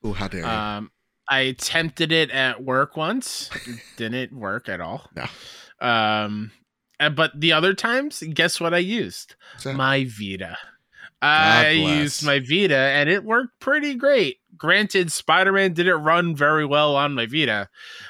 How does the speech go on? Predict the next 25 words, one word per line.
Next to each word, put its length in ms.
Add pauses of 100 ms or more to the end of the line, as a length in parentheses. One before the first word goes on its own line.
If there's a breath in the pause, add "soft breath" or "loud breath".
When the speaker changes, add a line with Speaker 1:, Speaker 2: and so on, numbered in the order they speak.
(140 loud breath)
Speaker 2:
Um, 640 (300)
but 120
I 100
remember 360
playing 340
Watch 340
Dogs, 580 (100)
the 140
first 320
game, 240 (160)
on 200
my 140
Vita, 540
and 100
it 80
running 460
pretty 240
well. 400 (560 soft breath)
Um, 580 (1040)
but 220
I 220
don't 280
trust 460
my 140
internet, 520